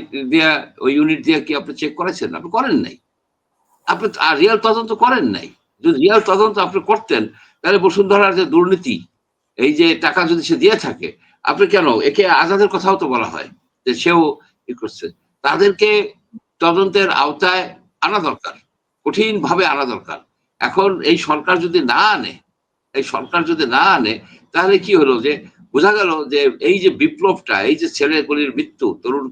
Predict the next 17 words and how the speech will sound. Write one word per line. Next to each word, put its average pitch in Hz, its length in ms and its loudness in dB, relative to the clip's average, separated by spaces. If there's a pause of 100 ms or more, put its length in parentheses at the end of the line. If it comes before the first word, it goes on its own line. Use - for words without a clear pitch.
তরুণীর 123 360 -2
মৃত্যু, 110 460 -6 (300)
এই 123 120 -4
যে 127 100 2 (160)
অন্ধ 156 220 0
হয়ে 131 260 0
যাওয়া, 95 400 -2 (480)
এখানে 120 280 -6
পঙ্গু 185 240 0
হয়ে 139 220 0
যাওয়া, 107 320 -2 (280)
সম্পূর্ণ 190 400 -4 (240)
বৃথা 170 280 -2
গেছে, - 360 -14
সম্পূর্ণ 156 500 -8
বৃথা - 300 -4
গেছে। 202 320 -6